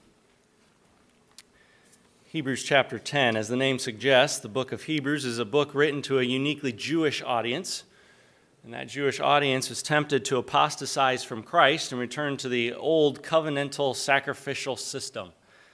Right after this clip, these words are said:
The author seeks to fashion a case proving the supremacy of Christ in every way. And where the old covenant was insufficient, Christ was and is sufficient to meet man's greatest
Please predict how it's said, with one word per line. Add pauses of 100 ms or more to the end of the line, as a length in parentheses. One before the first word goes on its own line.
(760)
The
author
seeks
to
fashion
a
case
proving
the
supremacy
of
Christ
in
every
way. (800)
And
where
the
old
covenant
was
insufficient, (640)
Christ
was
and
is
sufficient
to
meet
man's
greatest